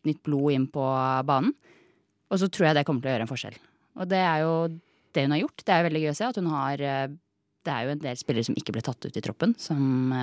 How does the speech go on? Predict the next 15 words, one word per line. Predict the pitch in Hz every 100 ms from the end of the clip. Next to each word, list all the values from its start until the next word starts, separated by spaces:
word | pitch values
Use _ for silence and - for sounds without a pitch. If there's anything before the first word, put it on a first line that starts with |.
| 123
man |
kanskje | 127 139 -
skulle | 123
trodd | 123 120 - - - - - _
var | 151
ganske | 139 -
åpenbare | 127 117 110 113
å | 123
ha | 117
med, | 131 208
som | 165
Vilde | 151 123
Bø | 139 127
Risa | 117 - 113 117
og | - 113 113